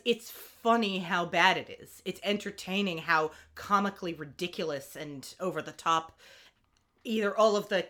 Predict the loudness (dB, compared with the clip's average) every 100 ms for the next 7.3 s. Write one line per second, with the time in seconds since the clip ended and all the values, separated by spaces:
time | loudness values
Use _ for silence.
0 | -2 -2 -2 -4 _ _ _ _ 0 0
1 | 2 0 2 2 2 2 6 8 8 6
2 | 2 0 -6 -4 -2 -2 -2 -2 0 -2
3 | -2 -2 -2 -2 -4 -2 0 0 -2 0
4 | 0 -2 -10 -14 -6 -4 -4 0 0 0
5 | -2 -4 -2 0 -2 -2 -6 -6 -8 -8
6 | -8 -8 -8 -6 -4 -2 -4 -4 -2 -2
7 | 0 -4 -6